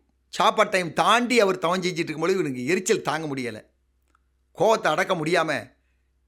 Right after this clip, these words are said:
தவம் செஞ்சுட்டு இருந்தாச்சு. நம்ம காந்தியினுடைய மூஞ்சில தன்னுடைய காலை வச்சு ஓங்கி எட்டி உதைச்சிடுறான். அங்க காந்தியினுடைய வாயிலிருந்து ரத்தம் கொட்டுது,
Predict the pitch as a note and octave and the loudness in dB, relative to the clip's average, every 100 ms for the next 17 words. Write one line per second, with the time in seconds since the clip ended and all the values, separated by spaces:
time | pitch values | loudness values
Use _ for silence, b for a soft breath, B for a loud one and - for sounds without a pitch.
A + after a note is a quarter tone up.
0 | _ _ _ _ D3 F#3+ G3+ F3+ D#3+ D3+ | _ _ _ _ -2 0 0 0 -2 -4
1 | C#3 B2 - - _ - C#3+ C3 D3 G3+ | -6 -8 -10 -18 _ -6 -6 -4 0 0
2 | G3 E3+ D#3+ C3+ A#2+ G3+ G3 G3 D3+ C#3+ | 0 -4 -4 -4 -2 -2 0 0 -2 -2
3 | C#3 B2+ - D#3+ F#3+ E3+ F3+ B2 D#3 B3 | -4 -6 -2 0 2 0 -6 -4 2 6
4 | D4+ C4+ A3+ G3 G3+ - E3 B2+ A#3 C4 | 6 4 2 2 2 -2 -2 0 2 2
5 | G#3 E3 A#2 - _ _ _ _ - A#2+ | 0 -4 -8 -14 _ _ _ _ -10 -4
6 | A#2 A2+ G#2+ G2+ F#2 _ _ _ _ - | -2 -4 -6 -10 -16 _ _ _ _ -2
7 | D3 D#3 C#3+ C3 B2 A2 G#2 B2+ E3 E3 | -2 0 0 0 0 -2 -2 0 2 0
8 | D#3+ F3 C3+ - C#3 G#2+ - _ _ _ | 0 0 0 0 -2 -2 -10 _ _ _
9 | _ _ _ _ - C3 C#3 B2 | _ _ _ _ -6 -4 -2 0